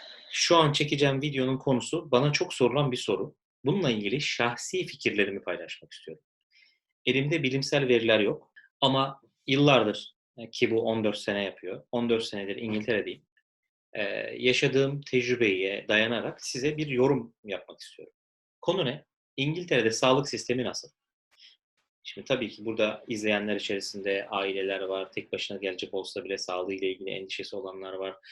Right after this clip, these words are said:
"Çocuklarımın orada hasta olursa ne yapacak, ne olacak?" diyenler var.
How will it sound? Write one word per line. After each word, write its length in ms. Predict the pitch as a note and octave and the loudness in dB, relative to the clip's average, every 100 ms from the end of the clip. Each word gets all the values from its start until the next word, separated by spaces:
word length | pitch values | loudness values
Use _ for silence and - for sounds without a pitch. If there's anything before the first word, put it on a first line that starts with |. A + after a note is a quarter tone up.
| - - | -20 -12
"Çocuklarımın 640 | - G#2 - G#2 G2+ G#2 A#2 | -4 -4 0 0 0 -2 -2
orada 280 | G#2+ G2+ G2+ | -2 0 -2
hasta 220 | G#2+ - | -4 -4
olursa 340 | G#2 - G2+ | -4 -4 -8
ne 80 | G2 | -4
yapacak, 420 | G2+ G2+ G2 F#2 _ _ _ _ | -2 -2 -4 -6 _ _ _ _
ne 60 | G2+ | -6
olacak?" 440 | G2+ G2+ G2 - | -2 0 -2 -6
diyenler 300 | F#2+ F2 F2 | -8 -8 -10
var. 280 | E2+ D#2 - | -12 -14 -16